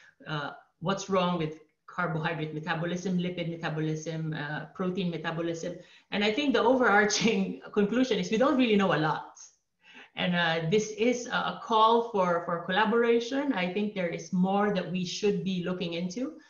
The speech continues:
more research. And as Andre always says, we can never really, uh, make any conclusions unless we do, you know, the, the good R C Ts and, uh, um, uh, clinical trials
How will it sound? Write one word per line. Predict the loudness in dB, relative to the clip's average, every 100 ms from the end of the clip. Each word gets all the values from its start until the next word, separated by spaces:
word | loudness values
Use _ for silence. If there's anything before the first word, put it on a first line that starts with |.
| _ -6
more | 0 2 2 0
research. | -2 -2 0 -2 -2 -4
And | -6
as | -4
Andre | -2 2 2
always | 2 0 2 0 -2
says, | -6 -6 -10 -20 _ _
we | -6
can | -4 0
never | 0 2 0
really, | 0 -2 0 -2 -6 _ _
uh, | -4
make | -2 0 -2
any | -2 -4 -4
conclusions | -6 -4 -4 -2 -4 -6
unless | -6 -4 -6 -6
we | -6 -4
do, | 0 2 0 -4 -14 _
you | -8
know, | -4 -4
the, | -6
the | -4 -4
good | 0 4 6 4 0 -8 _
R | -4 -2
C | -2 -4
Ts | -2 -2 -2 -4 -10 -8
and, | -4 -4 -4
uh, | -4 -4 -6 -10 -20 -12
um, | -6 -4 -4 -6 -10 -12
uh, | -12 -6
clinical | -2 -2 -2 -4
trials | -4 -2 -2 -2 -4 -6